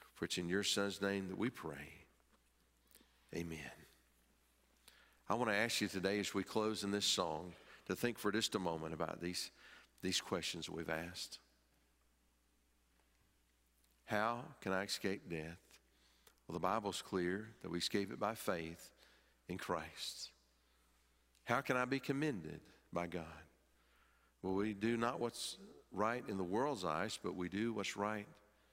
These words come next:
in God's eyes. And how can I please God? Not how can God please me, but how can I please God? If you're here today and say, "Pastor, I,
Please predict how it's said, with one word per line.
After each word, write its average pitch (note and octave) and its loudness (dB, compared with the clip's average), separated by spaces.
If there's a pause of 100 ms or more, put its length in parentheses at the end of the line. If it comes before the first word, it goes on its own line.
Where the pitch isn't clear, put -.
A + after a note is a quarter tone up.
(420)
in F#2 -4
God's E2 -2
eyes. - -10 (1300)
And - -8
how B2+ 2
can A2 -4
I F#2+ 2
please G2 -2
God? E2+ -4 (1080)
Not F3+ 4
how F#3 2
can F3+ 0
God C3+ 2
please C#3 0
me, F2+ -4 (720)
but - -8
how A2 2
can A2 0
I G2+ 2 (840)
please E2 -2 (460)
God? D2 -2 (1300)
If E2+ -2
you're G2+ 4
here A2 4
today G#2 4
and G2 -2
say, F2+ 0
"Pastor, F2+ 0
I, E2 -4